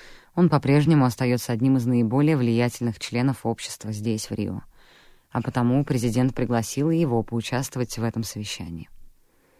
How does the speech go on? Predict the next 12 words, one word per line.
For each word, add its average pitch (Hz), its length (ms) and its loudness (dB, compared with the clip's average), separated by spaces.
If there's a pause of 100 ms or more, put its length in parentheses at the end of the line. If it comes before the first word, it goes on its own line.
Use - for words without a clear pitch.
(260)
«Наверняка 143 580 2
моего 139 260 2
отца 139 260 -4
тоже 196 260 0
пригласили?» 117 680 -6 (760)
«Думаю, 131 460 4
да. 143 240 0 (600)
Ситуация 131 580 2
ухудшается 131 560 -2
с 113 60 -6
каждым 127 380 0
днем. 139 360 -2